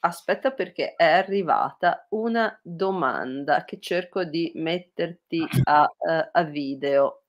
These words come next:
Speaker 1: Eccola qua. Dice: "L'inquietudine nasce per l'incognita del futuro, ma senza inquietudine non c'è futuro.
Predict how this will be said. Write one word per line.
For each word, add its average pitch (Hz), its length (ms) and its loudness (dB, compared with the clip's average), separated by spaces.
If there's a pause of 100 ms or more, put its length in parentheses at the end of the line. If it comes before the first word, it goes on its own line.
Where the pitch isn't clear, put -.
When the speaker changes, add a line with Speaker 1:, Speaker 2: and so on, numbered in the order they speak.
Speaker 1:
Eccola - 500 -4
qua. - 240 -6 (920)
Dice: 220 420 2
"L'inquietudine 247 1200 0
nasce 190 1040 4 (500)
per 226 300 4
l'incognita 233 800 2
del 196 180 0
futuro, 165 840 -4 (200)
ma 214 160 -2
senza 247 320 0
inquietudine 233 640 -2
non 208 300 -2
c'è 277 280 0
futuro. 160 760 -4